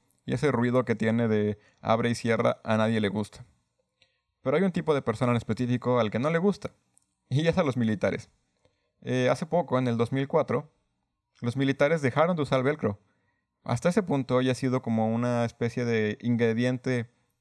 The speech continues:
esencial en los uniformes, porque era fácil de poner y quitar parches,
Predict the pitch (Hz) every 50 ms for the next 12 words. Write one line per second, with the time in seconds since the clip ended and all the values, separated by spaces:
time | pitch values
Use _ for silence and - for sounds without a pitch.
0 | _ _ - 120 - 123 117 113 - - 139 135 135 127 123 117 117 110 - 113
1 | 110 104 - 113 113 107 101 95 95 - _ _ _ - 117 113 - 127 127 127
2 | 123 117 - 131 120 - - 123 117 113 107 - - - 110 110 113 117 107 120
3 | 120 120 - 104 101 - - 131 139 135 - - 117 120 120 -